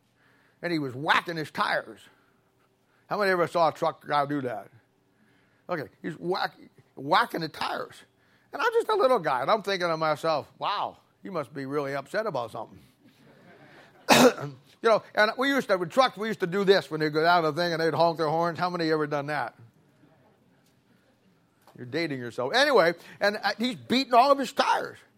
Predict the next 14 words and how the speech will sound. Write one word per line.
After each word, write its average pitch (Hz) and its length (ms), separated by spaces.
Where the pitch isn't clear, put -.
And 247 160
so 269 140
I 262 160
walk 262 320
over 269 240
to 196 220
him 196 160
and 185 100
I 185 140
say, 185 260
"Hey, 262 180
buddy, 190 340
Miss, 208 300
sir," 254 380